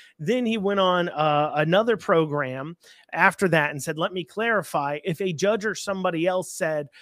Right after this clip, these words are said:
that we had to have exemptions in the law, uh, and we had to do that, and I was forced to do that, I would sign that in order to keep the law valid." So he was saying, like, "Look,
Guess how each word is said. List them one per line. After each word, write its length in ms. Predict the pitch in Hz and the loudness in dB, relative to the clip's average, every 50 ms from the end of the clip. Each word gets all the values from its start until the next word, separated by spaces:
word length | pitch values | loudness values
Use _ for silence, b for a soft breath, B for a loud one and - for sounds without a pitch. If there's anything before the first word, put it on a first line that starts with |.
| B B B | B B B
that 100 | - 165 | -8 -4
we 120 | 160 160 151 | -4 -2 0
had 180 | 165 185 190 | 0 0 0
to 60 | 196 165 | 0 0
have 200 | 170 180 180 170 | -2 -2 -2 -2
exemptions 640 | 160 151 135 185 185 165 - - 175 160 139 - - | -6 -6 -6 -6 -6 -6 -6 -6 -8 -8 -8 -8 -6
in 140 | 190 185 180 | -4 -2 -2
the 80 | 180 165 | -2 -2
law, 500 | 156 156 165 160 151 147 139 139 147 - B B B B B - | 0 2 2 2 2 2 0 -4 -6 -10 B B B B B -2
uh, 220 | 185 151 147 151 156 | 2 2 2 2 2
and 160 | 156 156 156 | 0 -2 -2
we 80 | 160 151 | -2 -4
had 280 | 120 165 202 254 254 208 | -4 -2 -4 -2 -2 -4
to 60 | 196 | -4
do 160 | 165 170 156 | -2 -2 0
that, 160 | 143 151 139 135 | 0 0 -4 -4
and 100 | 131 139 | -6 -6
I 40 | |
was 160 | 147 147 - - | -8 -8 -8 -8
forced 300 | - 214 226 214 - - | 0 2 2 2 0 -2
to 60 | 170 | -4
do 160 | 151 170 165 | -2 -2 0
that, 160 | 156 151 139 139 | 0 -2 -2 0
I 120 | 170 214 | -2 0
would 180 | 214 202 196 165 | 0 0 -2 -2
sign 400 | - - - 220 202 214 208 190 | -4 -4 0 0 0 0 0 -2
that 260 | 175 160 151 147 147 | -2 -4 -4 -4 -6
in 80 | 151 165 | -10 -8
order 280 | 170 180 170 170 170 | -4 -2 0 0 0
to 80 | 160 156 | -2 -6
keep 360 | 143 - - 170 151 143 139 _ b b b b b b | -10 -8 -6 -4 -4 -4 -6 _ b b b b b b
the 120 | - 180 170 | -2 -2 0
law 300 | 165 160 156 151 143 139 | 0 0 0 0 0 -4
valid." 680 | 131 120 151 220 262 254 208 170 135 123 131 151 160 _ b b b b | -6 -2 2 2 2 4 2 0 -2 -2 -6 -8 -10 _ b b b b
So 320 | - - 196 175 170 165 165 | 0 2 2 2 2 -2 -6
he 120 | 170 180 202 | -6 -6 -6
was 160 | 185 175 - | -6 -6 -6
saying, 200 | - 202 185 180 | -4 -4 -4 -2
like, 180 | 175 165 147 165 | -4 -6 -6 -2
"Look, 180 | 190 208 170 | -2 -2 -2